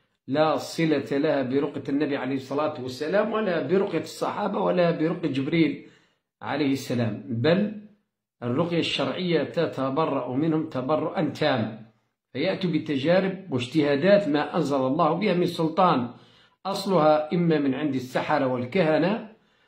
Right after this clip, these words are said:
أو المنجمين والعرافين أو من عند الشياطين الذين يحاورونهم عن طريق ألسنة المرضى المساكين.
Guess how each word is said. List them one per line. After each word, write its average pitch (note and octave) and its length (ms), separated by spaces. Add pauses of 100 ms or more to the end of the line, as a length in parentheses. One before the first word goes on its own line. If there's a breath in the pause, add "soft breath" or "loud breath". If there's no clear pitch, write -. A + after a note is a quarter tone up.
(220 soft breath)
أو A#3 160
المنجمين E3+ 720
والعرافين D3 1080
أو D#3 100
من D#3 200
عند G3+ 360
الشياطين E3 840
الذين D3 520
يحاورونهم D#3 1400 (480 loud breath)
عن D#3 260
طريق E3 500
ألسنة C#3 500
المرضى C3+ 720
المساكين. A#2+ 720